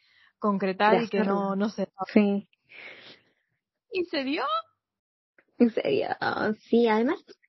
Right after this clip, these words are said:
Speaker 2: no es como si no nos contásemos las lecturas, o sea, pasaba siempre, pero teníamos tan diferentes, eh, lecturas al, al mes, o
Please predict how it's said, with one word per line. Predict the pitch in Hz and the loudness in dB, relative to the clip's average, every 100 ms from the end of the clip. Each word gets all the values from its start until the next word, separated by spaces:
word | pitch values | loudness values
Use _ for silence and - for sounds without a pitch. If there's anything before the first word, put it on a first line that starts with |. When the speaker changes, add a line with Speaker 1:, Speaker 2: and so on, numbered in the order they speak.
| - | -2
Speaker 2:
no | 269 | 0
es | 311 | 0
como | - 170 | 0 0
si | 165 156 | 2 0
no | 147 | 2
nos | 165 147 | 2 0
contásemos | 175 147 151 - 156 139 | -4 -4 -4 -2 -2 -4
las | 156 - | -8 0
lecturas, | 160 - 175 160 | 2 4 0 0
o | 160 | -4
sea, | 165 160 | -6 -6
pasaba | - - 233 | -4 0 0
siempre, | - 247 220 175 | 2 0 0 -4
pero | 180 180 - | 0 0 -2
teníamos | 190 233 294 - - | -4 -2 -2 -4 -2
tan | 240 180 | 0 2
diferentes, | 165 160 156 160 160 151 156 151 - - - - - _ _ - | 0 0 0 2 0 0 -2 -2 -8 -16 -16 -18 -20 _ _ 2
eh, | 165 156 151 151 - - | 2 2 -4 -8 -2 4
lecturas | 190 - 185 175 - | 4 2 -8 -10 -6
al, | 151 - | -4 -2
al | 180 160 | 0 2
mes, | 165 190 175 180 | 2 2 0 -2
o | - | -2